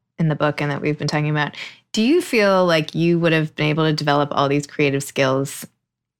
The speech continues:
if you had had a different up-, like, how much do you think your upbringing contributed to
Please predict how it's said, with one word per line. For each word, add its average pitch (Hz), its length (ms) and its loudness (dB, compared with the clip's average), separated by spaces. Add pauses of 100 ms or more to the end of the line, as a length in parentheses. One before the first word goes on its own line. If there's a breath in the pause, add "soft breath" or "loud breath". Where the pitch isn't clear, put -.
(120)
if 170 220 0
you 160 140 4
had 151 180 2
had 135 380 0
a - 20 -4
different 151 400 0
up-, 151 140 0
like, 160 140 -2
how 226 120 4
much 254 180 2
do - 80 -2
you 208 60 2
think 185 160 2
your 156 220 2
upbringing 156 420 -2
contributed 156 520 -2
to 165 100 -2